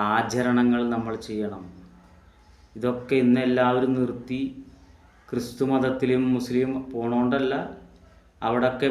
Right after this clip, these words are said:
പോയത് ഇപ്പം രക്ഷപ്പെടും എന്ന് പറയുന്നു, പറയുന്ന ഒരുപാട് പേര് ഇവിടെ വരാറുണ്ട്. "ഇതൊന്നും വേണ്ട സ്വാമി, ഇതൊക്കെ നിർത്താൻ പോവാ, അങ്ങനെയാണ് ഇങ്ങനെയാണെന്നൊക്കെ" പറഞ്ഞു. എവിടെ പോയാലും നമ്മൾ അനുഭവിക്കേണ്ടത്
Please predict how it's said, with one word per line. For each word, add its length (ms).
പോയത് 340
ഇപ്പം 240
രക്ഷപ്പെടും 520
എന്ന് 200
പറയുന്നു, 320
പറയുന്ന 400
ഒരുപാട് 540
പേര് 200
ഇവിടെ 200
വരാറുണ്ട്. 480
"ഇതൊന്നും 360
വേണ്ട 200
സ്വാമി, 280
ഇതൊക്കെ 280
നിർത്താൻ 460
പോവാ, 200
അങ്ങനെയാണ് 520
ഇങ്ങനെയാണെന്നൊക്കെ" 760
പറഞ്ഞു. 260
എവിടെ 520
പോയാലും 640
നമ്മൾ 360
അനുഭവിക്കേണ്ടത് 920